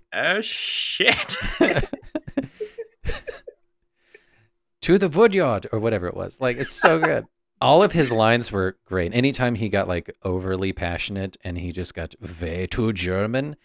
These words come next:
Speaker 2: and everyone was just like,
Speaker 1: <laughs>
Speaker 2: "What?" <laughs> I, I, actually, I wrote it down. Here is it. Uh, yeah, anytime he had to repeat himself, it was just so good. It's just follow-, following in his grandfather's footsteps. Footsteps, footsteps.
Speaker 1: <laughs>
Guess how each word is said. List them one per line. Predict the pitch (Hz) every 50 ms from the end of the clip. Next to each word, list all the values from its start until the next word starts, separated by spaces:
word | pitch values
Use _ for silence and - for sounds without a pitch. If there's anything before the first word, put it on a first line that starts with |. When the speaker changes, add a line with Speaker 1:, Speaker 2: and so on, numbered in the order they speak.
| _ - - - -
Speaker 2:
and | - 127 - -
everyone | 139 127 143 156 156 151
was | 147 143 -
just | - 120 -
like, | 113 92 80 - - - - -
Speaker 1:
<laughs> | _ - - -
Speaker 2:
"What?" | 85 90 98 135 135 - - _ _ _ _ _ _ _ _ _ _ _ _ _ _ _ _ _ _ _ _ _ -
<laughs> | -
I, | 143 - - - 175 147 - - 123 - - 160 131 - 120 120 117 117 123 -
I, | 123 120
actually, | 113 117 117 113 - 101 90
I | 90
wrote | 90 90 85
it | 80
down. | - 80 73 69
Here | 76 85 80
is | 73 78
it. | - _ _ _ _ _ _ _ _ _
Uh, | - 104 107
yeah, | 113 104
anytime | 98 120 139 156 139 - 143 127
he | 110 113
had | 104 92
to | 82
repeat | 85 76 - 85
himself, | 73 71 73 - 71 67
it | -
was | - 78
just | 82 80 - -
so | 92 87 82
good. | - 85 78
It's | 71 -
just | - 90 - - -
follow-, | _ - - - 101 110 - - -
following | _ - 123 131 151 151 143 139
in | 135
his | 135 127 -
grandfather's | - 113 117 135 147 139 - 151 139 143 135 -
footsteps. | - 226 - - - 117 - _ _ _ _
Footsteps, | 294 285 - - - - -
footsteps. | - 233 359 - - - - - - - -
Speaker 1:
<laughs> | -